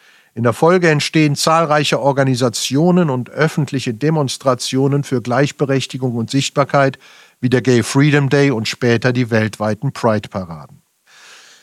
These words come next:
Dass ausgerechnet Bakers Regenbogen in den späten siebzigern und frühen achtziger Jahren zum Symbol der homosexuellen Bewegung wird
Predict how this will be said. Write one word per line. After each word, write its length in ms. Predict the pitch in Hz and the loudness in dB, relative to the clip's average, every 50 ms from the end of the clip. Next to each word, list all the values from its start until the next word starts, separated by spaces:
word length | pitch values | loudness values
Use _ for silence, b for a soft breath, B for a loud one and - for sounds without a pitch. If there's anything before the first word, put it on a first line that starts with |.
| B B B | B B B
Dass 180 | - 107 - - | -8 -6 -4 0
ausgerechnet 720 | - 156 208 208 - - 165 165 151 - - 143 - - | 0 0 0 2 0 0 2 2 2 2 0 -2 0 2
Bakers 440 | 135 139 165 185 - 160 139 - - | 2 2 2 4 2 0 0 2 2
Regenbogen 640 | 123 156 180 185 165 139 120 110 127 127 123 131 127 | 2 2 2 2 0 -2 0 2 2 2 2 0 -2
in 60 | 120 | -4
den 120 | 120 117 | -4 -4
späten 500 | - - - - 143 160 160 - 156 135 | -6 -6 -2 0 2 2 2 2 0 0
siebzigern 540 | 117 123 175 175 - - - 160 151 139 131 | 0 0 -2 -2 -4 -6 -4 0 0 0 0
und 140 | 127 127 117 | 0 -2 -4
frühen 400 | - - 156 160 156 143 131 - | -4 -2 0 0 2 0 0 -2
achtziger 460 | 151 165 - - - 147 131 131 120 | -4 -4 -4 -6 -6 -2 0 0 2
Jahren 440 | 117 117 123 147 160 151 143 147 123 | 2 2 2 2 2 2 0 0 -2
zum 220 | - - 127 113 | -2 -2 -2 -2
Symbol 540 | 104 101 117 110 107 101 - 143 160 175 165 | 0 -2 -2 -2 -2 -2 0 2 4 4 4
der 120 | 151 127 | 2 2
homosexuellen 920 | 113 131 139 127 120 - - 127 - - - 131 101 - 143 165 175 160 156 | 2 0 -2 -2 -2 -2 -4 -4 -4 -4 -6 -6 -4 -2 0 0 0 0 0
Bewegung 480 | 143 139 123 139 139 127 139 127 113 | 0 0 0 0 0 0 -2 -2 -2
wird 320 | - 135 139 139 135 - | 0 2 2 2 0 -2